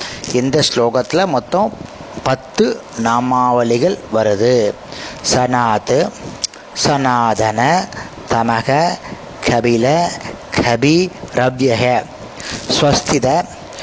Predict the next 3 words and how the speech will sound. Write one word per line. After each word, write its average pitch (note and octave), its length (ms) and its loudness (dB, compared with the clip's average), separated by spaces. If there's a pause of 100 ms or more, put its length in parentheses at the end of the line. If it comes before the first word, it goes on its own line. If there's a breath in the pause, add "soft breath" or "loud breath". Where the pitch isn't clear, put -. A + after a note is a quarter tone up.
(240 loud breath)
ஸ்வஸ்திக்ருது, - 1000 0 (640 loud breath)
ஸ்வஸ்தி, C#3+ 580 2 (580 loud breath)
ஸ்வஸ்திபிக், E3+ 800 2